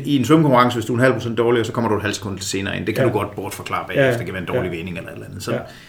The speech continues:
Speaker 1: men det er mere det der med, så trækker man på skulderen og siger, "Jamen, jeg havde dårlige ben i dag," og så siger alle folk, "Nå, okay, så må vi håbe, det går bedre i morgen." Det er
Speaker 2: Ja.
Speaker 1: den tilfældighed, jeg sådan er lidt af
Speaker 2: Men sådan, man kan sige, bag det, på Team Sunweb for eksempel, der overvejer man, hvad skete der der?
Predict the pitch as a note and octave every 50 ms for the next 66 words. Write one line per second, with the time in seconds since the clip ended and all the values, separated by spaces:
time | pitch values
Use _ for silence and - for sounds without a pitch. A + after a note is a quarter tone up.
0 | - - - - - A#2 A#2+ B2 D#3+ G3 - F#3 F3+ E3+ E3+ E3 F3 E3 - -
1 | - - - - F#3 E3 D#3 C3 B2+ C3+ - - F3+ F#3 F#3+ F3+ D#3 - - D3+
2 | D3 D#3 D#3 D3+ D3+ D#3+ D#3+ F3 F3 D#3 D#3+ F3+ F3 D3+ C#3 D3+ D#3 C#3+ - F3+
3 | - D#3+ C#3 C3+ D3 D3 C#3 - - B2+ D#3 G3 G3+ - B2+ A2+ A2 - - -
4 | - - - - E3+ E3+ D#3 D3 C3 D3+ D#3+ D#3 D3 A#2+ C3+ B2+ A2 A#2+ B2+ C3+
5 | B2+ A#2 A#2 A#2+ B2+ C#3 F3 E3+ E3 D#3+ E3 G#3 G3+ F3+ - E3 C#3 - G3+ G#3
6 | F#3+ C#3 B2+ C3+ C3+ - A2 G#2 C#3+ C3+ C3 B2+ C#3 D3 B2+ A2+ G#2+ G#2 G#2 -
7 | - - E3+ F3 F3+ - A3 A3+ A3 G3 G3+ G#3 G3+ F#3 - - G3+ F#3+ - -
8 | - - A#3+ B3 A#3+ A3 F#3+ F#3 F#3 F3+ F3+ - - - - - - - - -
9 | - - - - - - - - - - - - - - - - - - - -
10 | D#3+ - - D#3 C#3+ - D3 D3 D3+ C#3+ C#3+ - D3 B2+ - C3 - G#2+ - -
11 | - - - - - - _ _ - _ _ _ - - - - - - - G3
12 | G3+ F#3+ F3+ F3 F3 E3+ D#3+ D#3 D3+ C#3 C#3 C#3+ C#3 C#3 D#3 D3+ D3+ - C#3+ D3
13 | B2+ A#2 -